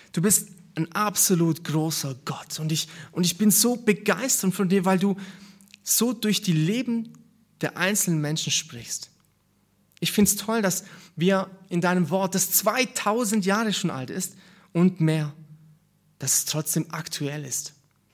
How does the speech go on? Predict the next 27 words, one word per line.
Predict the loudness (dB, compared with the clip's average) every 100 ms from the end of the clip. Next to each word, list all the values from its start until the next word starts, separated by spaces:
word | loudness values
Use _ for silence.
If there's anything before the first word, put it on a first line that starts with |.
| _
Dass | 0 2
es | 2
uns | 0 0 0 2
berührt | 4 4 4 0 -4 -8 -16 -20 _ _ _ _ -6
und | -2
dass | 0 0
wir | 0 0 0 -6 -14 -2
immer | 0 2
wieder | 0 0
unser | 0 2 2
Leben | 2 2 2
neu, | 0 0 -2 -4 -10 -16 -20 _
ja, | -12 -8 -8 -10 -16 -20 _ _ _ -10
überdenken | -6 -4 -2 -4 -6 -8
müssen, | -10 -14 -16 _ _ _ -4
überprüfen | -4 -2 -6 -2 -4
müssen. | -4 -10 -16 -20 -20 -20 _ _ _ _ _ _ _ _
Ja, | -6
aber | -4 -2
auch | -4
von | -2 -2 0
dir | -2 -2
ein |
Stück | -2 -4 -4
weit | -4
beurteilen | -4 -6 -8 -10 -10 -10 -10
lassen. | -8 -8